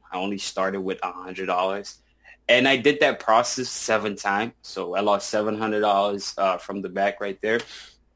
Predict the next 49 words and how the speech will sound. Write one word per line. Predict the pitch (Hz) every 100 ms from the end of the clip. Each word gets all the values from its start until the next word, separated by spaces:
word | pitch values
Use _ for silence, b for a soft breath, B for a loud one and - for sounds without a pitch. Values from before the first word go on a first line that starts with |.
| - -
So | - 127
from | 127 123 107
there, | 135 131 120 117 -
I | 107
tried | 107 - 113 107 107
to, | - 107 104 98
you | 110
know, | 107 98
go | 95 107
back | 104 104 -
in | 101
time | - 104 104 101 92 -
to | 107
see, | - 117 107
you | 101 110
know, | 107 90
what | 92 107
was | 110 107
going | 104 95 95
on. | 110 139 143 - _ _ _ _ - -
In | 135
the | 139
beginning, | 135 120 156 139
of | 104 -
course, | 120 110 101
I |
didn't | 101 107 104
know, | 101
I |
had, | 101 101 - -
I |
didn't | 104 113
have | 113 104
any | 107 95
knowledge. | 95 104 120 131 - b b b -
So | -
I | 98
saw | 101 - 107
that, | 107 104 -
you | 101
know, | 98
I | 98
had | 98 92
to | -
put | - 101 -
more | 101
focus | - 107 104 -
into | 101 - 98
learning. | 90 107 113 120